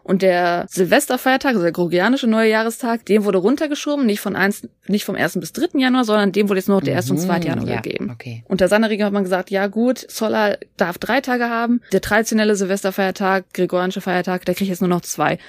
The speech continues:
Speaker 1: um zu zeigen, hey, Solal ist doch bedeutend. Es war aber erstmal wirklich unter der Regierung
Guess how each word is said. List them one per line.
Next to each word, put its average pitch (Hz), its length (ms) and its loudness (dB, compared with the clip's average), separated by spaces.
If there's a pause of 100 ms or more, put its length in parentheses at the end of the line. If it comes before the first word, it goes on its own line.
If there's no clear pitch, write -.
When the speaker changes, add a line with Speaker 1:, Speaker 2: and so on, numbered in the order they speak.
(140)
Speaker 1:
um 196 120 0
zu 180 200 -2
zeigen, 180 480 -2
hey, 175 320 -4
Solal 185 320 0
ist 165 160 -8
doch 160 80 -6
bedeutend. - 560 -6 (140)
Es - 220 -4
war 208 100 2
aber 269 320 0
erstmal 196 640 0
wirklich 285 580 0
unter 208 240 2
der 202 140 2
Regierung 196 540 2